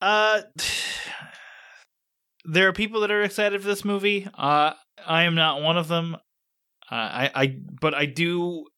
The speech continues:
actually want to watch, uh, Vice and The Big Short,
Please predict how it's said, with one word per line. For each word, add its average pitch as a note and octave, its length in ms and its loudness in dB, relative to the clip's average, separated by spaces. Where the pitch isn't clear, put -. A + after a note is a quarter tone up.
actually D#3+ 420 0
want D#3 280 -2
to D3+ 80 -4
watch, D3+ 680 0
uh, C3 520 2
Vice D3 640 0
and C#3+ 400 0
The C#3 100 2
Big D3 240 2
Short, D3 400 2